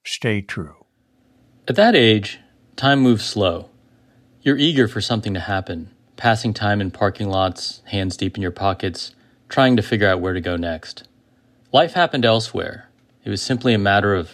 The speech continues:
Speaker 2: finding a map that led there. Or maybe at that age, time moves fast. You're so desperate for action that you forget to remember things as they happen. A day felt like forever. A year was a geological era. We laughed so hard we thought we'd die.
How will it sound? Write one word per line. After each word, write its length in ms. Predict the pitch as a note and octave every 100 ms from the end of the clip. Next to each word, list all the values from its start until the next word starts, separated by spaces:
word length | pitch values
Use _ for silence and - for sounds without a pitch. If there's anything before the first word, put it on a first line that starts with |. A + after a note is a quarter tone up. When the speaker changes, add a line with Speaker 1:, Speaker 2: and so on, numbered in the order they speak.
| _
Speaker 2:
finding 380 | - - G#2 G2+
a 60 | F2
map 280 | F2+ F2+
that 140 | - E2+
led 240 | E2+ F2
there. 360 | E2+ D#2+ F#2+ - _ _ _ _ - _ _ _ _
Or 100 | -
maybe 400 | E3+ G#3+ A3+ A3
at 100 | F#3
that 200 | D#3+ D3+
age, 300 | D3 C#3 A#2
time 260 | - C3 B2+
moves 260 | A#2+ F#2+ -
fast. 720 | - G#2+ E2+ E2 - - - -
You're 100 | A2+
so 180 | E3 C#3
desperate 500 | A2 B2 - A2+ -
for 140 | -
action 420 | G2+ G#2 - -
that 80 | F2
you 80 | G2+
forget 360 | - G2 G#2+ -
to 120 | G2+
remember 320 | G2 F#2+ G2
things 300 | F#2 F2+ E2
as 80 | E2+
they 100 | F2
happen. 520 | F#2 F#2 F#2 F2 B2 _ _ _ _ _ _ _ -
A 60 | C3
day 220 | A#2 C3+
felt 220 | C3 C#3
like 160 | B2 A2+
forever. 600 | - G#2+ A2 A#2 A#2 A#2 - _ _ _
A 60 | A2
year 380 | G#2 B2 A2+ F2+
was 200 | F2+ F#2
a 40 |
geological 720 | E2+ A2+ G#2 F#2+ F#2+ - F2
era. 420 | F2+ F#2 E2 - - _ _ _ _ _ _ -
We 100 | B2+
laughed 300 | C3+ D3 -
so 180 | D#3
hard 320 | A#2+ B2 B2+ B2
we 100 | G#2
thought 260 | A#2 A2
we'd 160 | G#2+ F2+
die. 420 | F#2+ G2+ G#2 B2